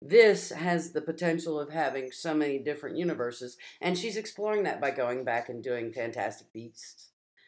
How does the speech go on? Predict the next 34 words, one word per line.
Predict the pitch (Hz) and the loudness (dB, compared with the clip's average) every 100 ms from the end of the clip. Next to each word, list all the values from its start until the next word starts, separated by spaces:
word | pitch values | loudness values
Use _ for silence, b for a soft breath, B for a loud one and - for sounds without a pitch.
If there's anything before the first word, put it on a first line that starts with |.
| b - | b -8
and | 135 131 | -6 -2
now | 127 117 120 117 - - | 0 0 -2 -6 -18 -8
continuing | 143 127 143 135 120 117 | -8 -4 -2 0 0 -2
that | 107 - | -4 -6
story | 139 113 101 92 | -4 -2 -2 -4
as | 107 | -6
well, | 107 110 104 | -4 -4 -2
and | |
that | 113 - | -4 -8
storyline. | - 107 104 98 95 95 90 85 B B | -8 -2 -2 -2 -6 -6 -8 -12 B B
And | - | 2
I'm | 196 | 2
sure | 196 214 190 | 2 2 2
there's | 160 | 2
gonna | 175 160 | 2 0
be | 147 135 | 0 -4
more | 131 127 131 | -2 -2 -2
characters | - 131 117 - 120 120 | -2 -2 -2 -6 -12 -6
that | 107 | -4
we, | 120 131 120 - b b | -4 -4 -6 -14 b b
you | 131 | -6
know, | 123 | -4
we | 120 135 | -2 -4
have | 123 | -4
a | |
break | 113 127 120 120 | -4 -2 -2 0
off | 110 117 123 | -2 -2 -6
and | |
we | 110 117 | -8 -8
follow | - 117 110 101 | -2 0 0 -2
their | 107 | -4
family | 107 113 104 101 | -4 -6 -4 -6
lines | 98 98 95 104 | -6 -8 -6 -8
eventually. | 107 107 92 - 71 | -8 -8 -10 -14 -14